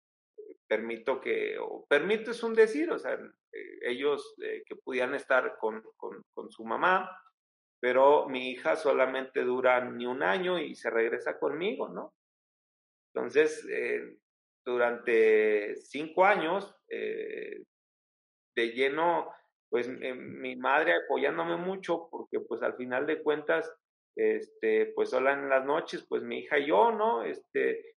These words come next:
dorm-, eh, pasar a la casa, ¿no? Ahora sí, de mis madres para, para estar. Mi hijo unos días,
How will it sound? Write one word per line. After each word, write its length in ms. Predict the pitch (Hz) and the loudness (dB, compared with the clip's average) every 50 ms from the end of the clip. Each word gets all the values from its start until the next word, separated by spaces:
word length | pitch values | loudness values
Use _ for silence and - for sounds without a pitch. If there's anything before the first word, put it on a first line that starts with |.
| _ _ _ | _ _ _
dorm-, 340 | 117 120 120 120 139 143 - - | 4 4 4 4 0 -4 -2 2
eh, 800 | 127 117 117 117 117 113 117 117 - 127 123 123 127 120 - - | 4 6 6 8 8 8 6 6 4 4 2 0 0 -2 -4 -2
pasar 300 | - 135 135 - 131 139 | -2 0 2 4 4 4
a 40 | 147 | 6
la 220 | 151 151 143 - - | 4 4 2 2 4
casa, 600 | 151 160 175 190 185 - - 170 175 185 185 - - _ | 4 6 6 6 4 2 0 -2 -2 -2 -4 -8 -14 _
¿no? 120 | 143 143 156 156 - - | -4 -2 -2 -2 -4 -6
Ahora 260 | - - 120 120 127 | -4 -2 -2 -2 -2
sí, 160 | 123 - 143 | -4 -4 -4
de 120 | 131 135 127 | -4 -2 -2
mis 200 | 127 127 120 120 | -2 -4 -8 -6
madres 540 | 139 151 160 170 175 170 165 160 160 156 160 | -2 0 2 4 4 4 4 2 0 0 0
para, 460 | - 131 127 127 123 127 131 - - - - | 0 0 2 2 2 0 0 -4 -6 -6 -6
para 220 | 117 117 120 120 | -4 -2 -2 -4
estar. 420 | 117 - - 165 160 180 185 185 - - - - - | -4 0 2 4 6 6 4 2 -2 -8 -14 -12 -4
Mi 140 | 135 147 165 | -2 -2 -2
hijo 340 | 160 160 - 170 147 147 147 | 0 0 2 2 2 2 2
unos 340 | 147 143 143 143 143 135 | 0 0 0 0 -2 -2
días, 480 | 135 151 170 180 180 156 151 147 - | -2 -2 0 4 4 4 4 2 0